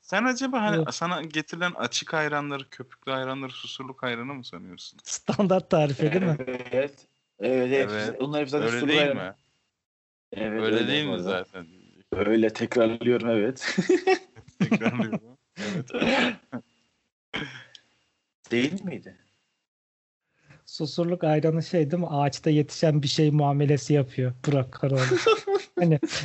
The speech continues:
Speaker 2: <laughs> endemik bitki olarak.
Speaker 1: Bak şimdi.
Speaker 2: Heh.
Speaker 1: Bakır bardağa normal ayranı bolca çalkalayıp koysalar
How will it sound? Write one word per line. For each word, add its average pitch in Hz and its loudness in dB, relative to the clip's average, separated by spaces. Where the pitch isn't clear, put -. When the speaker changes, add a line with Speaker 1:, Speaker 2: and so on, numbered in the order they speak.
Speaker 2:
<laughs> - 0
endemik 190 4
bitki 196 2
olarak. 175 2
Speaker 1:
Bak 170 -2
şimdi. 98 -8
Speaker 2:
Heh. 156 2
Speaker 1:
Bakır 165 -2
bardağa 170 0
normal 127 -2
ayranı 147 0
bolca 139 0
çalkalayıp 143 -4
koysalar 143 -8